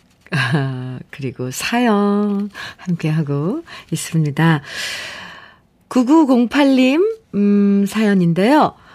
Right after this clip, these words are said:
"안녕하세요, 현미 언니." 네, 안녕하세요. "주말 동안 요즘 핫한 푸바오를 보기, 보기 위해서 다섯 시간 반이나 걸려서 에버랜드에 갔는데요. 도착해서 보니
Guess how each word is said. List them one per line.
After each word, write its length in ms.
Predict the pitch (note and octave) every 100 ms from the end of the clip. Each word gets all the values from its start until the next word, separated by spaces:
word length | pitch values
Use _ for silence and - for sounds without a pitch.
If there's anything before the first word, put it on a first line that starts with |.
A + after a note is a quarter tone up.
| - -
"안녕하세요, 720 | A3 C4+ D4 C#4 C#4+ B3+ C4+
현미 280 | C#4 B3 C4
언니." 520 | A3+ A3 B3+ G4 A4 _ _
네, 240 | G3 F3+ E3+
안녕하세요. 880 | E3 F#3 F#3 F3 F3+ E3+ E3+ E3 - - - - - _ _ -
"주말 380 | A3+ B3+ E4 -
동안 640 | A#3 A3 A#3+ A#3+ F3+ -
요즘 340 | G3 F#3 A#3+ A#3
핫한 720 | - - - D#4+ C#4+ F4+ F4+
푸바오를 880 | - G#4 G4+ F#4+ F4 D4 B3+ C#4+ C4+
보기, 440 | G3+ A#3 A#3 B3+ -
보기 400 | A3+ G#3+ C#4+ A#3
위해서 540 | A3 G#3 D4 F4 A#3
다섯 300 | F3+ G#3 C4+
시간 380 | C4+ D4+ C#4+ A3+ -
반이나 540 | - F#3 G3+ F4 F4+
걸려서 600 | A#3+ G#3 G#3+ G#3 G#3 D#4 -
에버랜드에 840 | F#3 G#3+ G3+ F#3+ F3+ G3+ G3 E3+
갔는데요. 760 | - F3 G#3 C4+ G#3+ F3+ A#3 F#3+ - - - -
도착해서 680 | - A3+ - D4+ - D4+ C#4+
보니 460 | G3+ A#3+ C4+ G#3